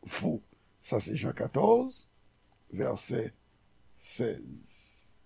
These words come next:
Comme ce qui est là, bah, il vous donnera un autre consolateur, afin qu'il demeure éternellement avec vous. Nous avons montré, nous,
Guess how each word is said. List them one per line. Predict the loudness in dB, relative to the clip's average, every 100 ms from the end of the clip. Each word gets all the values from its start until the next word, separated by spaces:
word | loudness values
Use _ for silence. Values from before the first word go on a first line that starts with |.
| -8
Comme | -6
ce | -6
qui | -8 -6
est | -4
là, | -4 -6 -10 -20 -20 -16 -8
bah, | -6 -8 -14 -18 -20 -20 -20 -2
il | 2
vous | 8
donnera | 10 10 6 2 -2 -20 _ -20 _ 6
un | 8 10
autre | 8 6 0 -4 -8 _ -20 -20 -20 _ 0
consolateur, | 8 8 8 2 -10 -4 -2 -2 -6 -8 -8 -10 -18 -18 -10
afin | -8 -6
qu'il | -8 -6
demeure | -2 0 0 0 -6 -10 -4
éternellement | -2 0 0 0 -2 -4 -4 -6
avec | -6 -8
vous. | -12 -20 -20 _ _ _ _ -20 _ _ -20 -20 -20 -20 -20 -20 -20 -20 -20 -18 4
Nous | 12 12
avons | 12
montré, | 12 12 12 12
nous, | 12